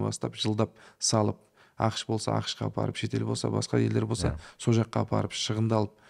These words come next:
Speaker 1: аяққа тұрғызып, мінекей, ә, чемпион деңгейіне жеткізді деймін да. Ол енді исключение из правил да. Ол,
Speaker 2: Мгм.
Speaker 1: мысалға, жаңа қаражат салуды қажет ететін бағыттар. Егер де, ә, нені қарайтын болсақ,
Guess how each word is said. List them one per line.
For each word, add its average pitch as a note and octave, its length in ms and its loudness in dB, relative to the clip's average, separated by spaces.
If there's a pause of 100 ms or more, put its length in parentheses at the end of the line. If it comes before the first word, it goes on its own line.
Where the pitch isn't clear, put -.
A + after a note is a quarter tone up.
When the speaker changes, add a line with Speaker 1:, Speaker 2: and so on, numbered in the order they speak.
(320)
Speaker 1:
аяққа A2+ 420 4
тұрғызып, B2 300 2
мінекей, G2+ 400 0 (760)
ә, G#2+ 460 2
чемпион G#2+ 340 2
деңгейіне G2 400 2
жеткізді F#2 400 0
деймін F#2 220 0
да. C3 140 0 (760)
Ол A2 220 2
енді G#2+ 500 2
исключение G#2+ 460 2
из - 80 -2
правил G#2 340 2
да. D3 160 -2 (560)
Ол, C#3+ 200 6
Speaker 2:
Мгм. G#2+ 160 0
Speaker 1:
мысалға, A2 360 2
жаңа A#2+ 240 2
қаражат A2+ 320 0
салуды A2 320 -2
қажет A2 300 2
ететін A2 260 0
бағыттар. - 360 -2 (360)
Егер B2 260 6
де, A#2 240 6 (360)
ә, G2+ 340 2
нені A#2 300 6
қарайтын G#2+ 340 4
болсақ, - 380 -2